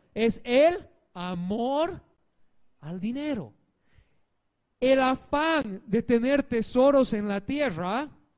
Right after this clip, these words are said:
genera la mayor cantidad de los males en nuestra vida. Por otro lado, la Biblia elogia, habla bien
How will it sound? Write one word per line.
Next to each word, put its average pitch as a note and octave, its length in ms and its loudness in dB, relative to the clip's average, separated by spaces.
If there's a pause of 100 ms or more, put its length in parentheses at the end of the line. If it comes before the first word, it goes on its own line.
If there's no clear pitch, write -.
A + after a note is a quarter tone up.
(420)
genera B3 1000 0 (200)
la G#3+ 240 -6
mayor A#3+ 560 -4
cantidad G#3 580 -2
de F#3+ 120 -2
los E3+ 200 0
males G3+ 720 -4
en F3 220 -10
nuestra A3+ 580 -2 (420)
vida. A3+ 400 4 (920)
Por E4 180 8
otro G4 300 6
lado, A#3+ 920 4
la C4 260 4
Biblia A3+ 600 4 (340)
elogia, C4+ 840 4
habla C4+ 460 2
bien C4+ 580 0